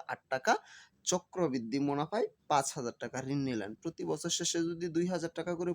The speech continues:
পরিশোধ করেন, তাহলে দ্বিতীয় কিস্তি মানে দুই বছর পর তিনি কত টাকা আর বাকি থাকবে তার ঋণ, এটা আমাদের নির্ণয় করতে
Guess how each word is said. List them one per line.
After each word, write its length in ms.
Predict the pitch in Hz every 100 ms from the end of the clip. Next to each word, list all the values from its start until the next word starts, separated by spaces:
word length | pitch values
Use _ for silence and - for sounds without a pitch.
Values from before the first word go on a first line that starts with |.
| 175
পরিশোধ 300 | 156 165 165 165
করেন, 180 | 185 285 - - _
তাহলে 180 | 127 120 127
দ্বিতীয় 260 | 143 180 170
কিস্তি 260 | 143 - 185 165
মানে 120 | 123 120
দুই 100 | 147 147
বছর 240 | - 135 135
পর 100 | 160 226 -
তিনি 200 | 123 208 - _ _ _ _
কত 200 | - 160 156 156
টাকা 240 | 147 165 247 403 _ _ _ _ _ _ _ _ _ _ _ _ - 135
আর 80 | 139 147
বাকি 260 | 143 - 196 214
থাকবে 240 | 160 120 -
তার 120 | 127 131 151
ঋণ, 80 | 233 -
এটা 120 | - 117
আমাদের 220 | 110 98 131
নির্ণয় 280 | 147 135 131
করতে 200 | - -